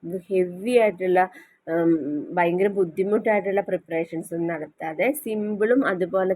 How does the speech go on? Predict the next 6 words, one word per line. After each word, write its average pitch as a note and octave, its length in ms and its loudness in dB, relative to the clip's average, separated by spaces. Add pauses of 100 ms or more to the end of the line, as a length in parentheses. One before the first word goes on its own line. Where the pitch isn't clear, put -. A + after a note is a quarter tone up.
(120)
തന്നെ G#3 260 -4 (440)
ടേസ്റ്റിയുമായിട്ടുള്ള, G#3+ 1160 2 (120)
ഉം, E3 380 -4
ഓരോ, E3+ 460 4 (200)
ഉം, E3 240 -2
നമ്മൾ, E3 480 4